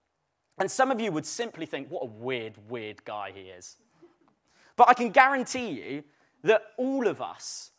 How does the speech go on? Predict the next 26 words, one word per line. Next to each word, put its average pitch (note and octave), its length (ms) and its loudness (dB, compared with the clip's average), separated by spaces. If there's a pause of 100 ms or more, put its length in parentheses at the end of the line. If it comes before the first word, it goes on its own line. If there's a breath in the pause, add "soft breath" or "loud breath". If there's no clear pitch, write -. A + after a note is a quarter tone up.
(160)
would D3 220 -6
go G3 220 2
away C3 480 -6 (680)
thinking, C3 680 -6 (960)
"That - 160 -16
was B2+ 100 -16
a A2 60 -14
bit - 160 -16
of F#2+ 80 -20
a F#2 40 -16
waste. - 520 -20 (680)
That D#3 220 6
was B2+ 200 -4
a A2+ 40 -10
bit B2 180 -6
of G#2+ 60 -12
a G#2+ 60 -6
waste." A#2 320 -6
'Cause G3+ 200 -6 (1300 soft breath)
it - 100 -12
could C#4 140 -2
have G#3+ 60 -4
been F3 120 -2
a - 20 0
house F#3+ 260 -4
deposit. - 380 -14